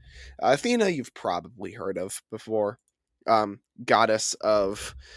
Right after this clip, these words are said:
wisdom, warfare, and handicraft. And, like, so, it's weird because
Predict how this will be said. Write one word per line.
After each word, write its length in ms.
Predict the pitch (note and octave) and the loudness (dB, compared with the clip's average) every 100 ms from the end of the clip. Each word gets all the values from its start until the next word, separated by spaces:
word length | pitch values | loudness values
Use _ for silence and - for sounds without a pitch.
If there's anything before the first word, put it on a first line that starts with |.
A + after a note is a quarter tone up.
| - - | -18 -4
wisdom, 520 | A#2 C3+ - C3 A#2+ | 4 4 6 2 2
warfare, 560 | G2 G#2+ A#2 G#2+ A2+ F#2+ | 0 2 2 2 -2 -2
and 100 | G2+ | -4
handicraft. 760 | G2+ G#2 - C3 B2+ C3+ - _ - - | -8 -6 -2 2 0 0 -14 _ -20 -10
And, 160 | - E3+ | 0 4
like, 240 | F#3 - _ _ - | 4 2 _ _ 8
so, 240 | G#3+ - _ _ _ - | 8 8 _ _ _ 2
it's 140 | G#3 | 2
weird 340 | D#3+ G#3 E3 A#2 | 2 2 2 2
because 320 | A#2 A2+ | 2 2